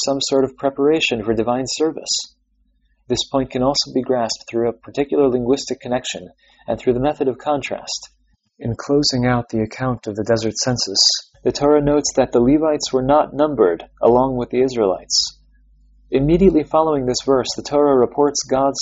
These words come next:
command to Moshe not to include the Levites in the general census, and along the way reveals the rationale for the separate numbering of the Levites. "But do not number the tribe of Levi,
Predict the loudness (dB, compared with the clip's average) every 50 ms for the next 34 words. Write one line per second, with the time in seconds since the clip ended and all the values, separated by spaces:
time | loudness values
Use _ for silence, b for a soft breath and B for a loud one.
0 | -10 -8 -8 -6 -4 -4 -4 -4 -4 -6 -8 -8 -6 -6 -6 -6 -4 -2 -2 -2
1 | -2 -4 -2 0 0 0 0 -2 -8 -8 -4 -2 -2 -2 -2 0 2 2 4 4
2 | 4 4 4 4 2 2 0 -2 -2 -4 -6 -4 -4 -2 -2 0 0 0 0 0
3 | -2 -2 -6 -6 -6 -8 -8 -8 -8 -8 -8 b b b b b b b b b
4 | -2 0 4 4 4 4 4 2 2 4 4 4 4 4 4 2 2 2 2 2
5 | 2 0 0 0 0 0 0 -2 -4 -4 -4 -2 0 0 0 0 2 0 0 0
6 | 0 -2 -2 -2 0 -2 -2 0 -2 -4 -2 -2 -2 -2 -2 -2 -4 -2 0 0
7 | 0 0 0 -4 -8 -8 -8 -8 -8 -8 -10 _ _ _ _ _ _ _ _ _
8 | _ _ _ _ -2 -2 -2 -2 0 -2 0 0 2 0 0 -2 -6 -8 -4 -2
9 | -2 -2 0 4 4 4 4 4 -2 -4 0 2 2 2 2 2 0 0 0 0
10 | 0 2 4 2 2 2 0 -4